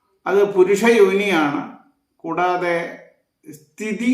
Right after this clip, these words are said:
നക്ഷത്രമാണ്. സൃഷ്ടിസ്ഥിതി സംഹാര നക്ഷത്രങ്ങളിൽ സ്ഥിതി നക്ഷത്രമായിട്ട് വരും. അപ്പോ അകാരം അക്ഷരമാണ്, നകാരമാണ് മന്ത്രാക്ഷരം, അതിൻ്റെ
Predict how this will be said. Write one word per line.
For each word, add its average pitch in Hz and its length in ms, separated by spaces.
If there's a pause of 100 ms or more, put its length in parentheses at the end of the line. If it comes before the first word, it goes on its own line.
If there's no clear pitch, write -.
(140)
നക്ഷത്രമാണ്. 156 680 (960)
സൃഷ്ടിസ്ഥിതി 202 800 (120)
സംഹാര 190 400 (160)
നക്ഷത്രങ്ങളിൽ 180 720 (880)
സ്ഥിതി 247 420 (160)
നക്ഷത്രമായിട്ട് 170 800
വരും. - 200 (1300)
അപ്പോ 185 240 (400)
അകാരം 208 560 (120)
അക്ഷരമാണ്, 180 640 (240)
നകാരമാണ് 180 760 (120)
മന്ത്രാക്ഷരം, 151 680 (1000)
അതിൻ്റെ 196 320